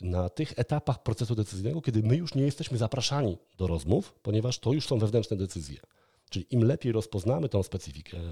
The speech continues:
właśnie członków komitetu zakupowego, ich agendy, ich potrzeby, ich obawy i przygotujemy odpowiednie materiały dla tego naszego emisariusza, tym większa jest szansa, że my ten proces przejdziemy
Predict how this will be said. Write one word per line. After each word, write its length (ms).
właśnie 380
członków 400
komitetu 360
zakupowego, 480
ich 200
agendy, 380
ich 200
potrzeby, 400
ich 240
obawy 480
i 60
przygotujemy 560
odpowiednie 440
materiały 680
dla 360
tego 180
naszego 260
emisariusza, 580
tym 180
większa 280
jest 160
szansa, 360
że 180
my 160
ten 220
proces 380
przejdziemy 540